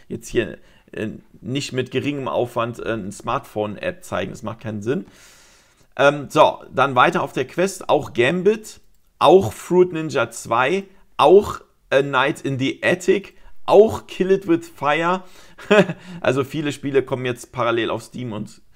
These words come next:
Quest. Und auch Call of the Sea, das ist ein, ähm, Abenteuer, das fand ich auch gut, das habe ich auch schon mal gezockt. Ja, nichts Neues auf der PlayStation V R zwei diese Woche.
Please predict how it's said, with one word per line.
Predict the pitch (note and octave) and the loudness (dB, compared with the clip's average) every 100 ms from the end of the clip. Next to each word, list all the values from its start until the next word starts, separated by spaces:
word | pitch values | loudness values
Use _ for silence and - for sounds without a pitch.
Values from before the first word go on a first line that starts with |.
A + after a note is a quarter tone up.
| _ _ | _ _
Quest. | C#3 E3+ - _ _ _ | -6 -6 -6 _ _ _
Und | C3+ F#3+ - - | 0 0 -2 0
auch | B2+ - - | 0 0 -10
Call | - C#3 D3+ | -2 2 2
of | - B2+ A#2+ A#2+ | 0 -2 -4 -6
the | B2 | -10
Sea, | - G#3 F3 | -10 -10 -6
das | - A2+ | -6 -8
ist | A2 | -10
ein, | - G#2+ A2 - _ _ - | -8 -8 -8 -16 _ _ -8
ähm, | G#2 G#2+ - _ _ | -6 -6 -14 _ _
Abenteuer, | - C3 C3 B2 - A2 G#2+ A2+ B2+ | 2 4 4 -2 -6 -2 0 0 -2
das | G#2+ A#2 | -6 -8
fand | - B2+ | -8 -10
ich | B2 | -8
auch | - A#2 - | -4 -4 -6
gut, | C3+ | -10
das | D#3+ | -8
habe | A2+ F#2+ | -8 -8
ich | - | -8
auch | - | -12
schon | - A2 | -10 -12
mal | G#2+ | -10
gezockt. | A#2 - A#2 - - _ - - - | -12 -8 -6 -6 -8 _ -20 -20 -8
Ja, | - E3 F#2+ - - - | 4 4 4 -4 -20 -6
nichts | D#3+ A3 - | -4 -4 -4
Neues | D#3+ E3+ | -2 0
auf | C#3+ | -2
der | - | -4
PlayStation | B2+ C#3 - C3 B2 | -4 -4 -4 -8 -8
V | A#2 | -6
R | D#2+ F2+ - | -4 -6 -8
zwei | - G2 A#2+ F3+ | -10 -6 -4 -4
diese | D#3+ C#3+ B2 | -8 -8 -4
Woche. | C3 C3+ C3 | -4 -4 -6